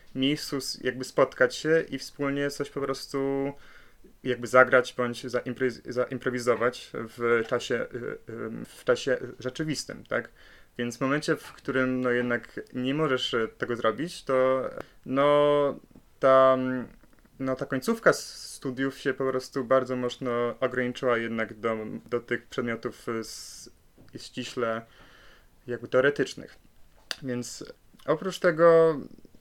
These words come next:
obecnie w zasadzie taką główną podstawą moich zajęć były zajęcia z moim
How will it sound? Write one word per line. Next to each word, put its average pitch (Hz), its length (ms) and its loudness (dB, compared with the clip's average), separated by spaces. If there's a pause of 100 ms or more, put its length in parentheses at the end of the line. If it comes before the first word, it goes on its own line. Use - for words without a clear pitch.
(200)
obecnie 147 600 2
w 139 60 -2
zasadzie 135 400 -2 (180)
taką 135 280 0
główną 131 500 -2 (420)
podstawą 147 480 4
moich 123 320 4
zajęć 120 500 2
były 120 440 -2 (480)
zajęcia 120 720 0
z - 200 -10
moim 113 460 -4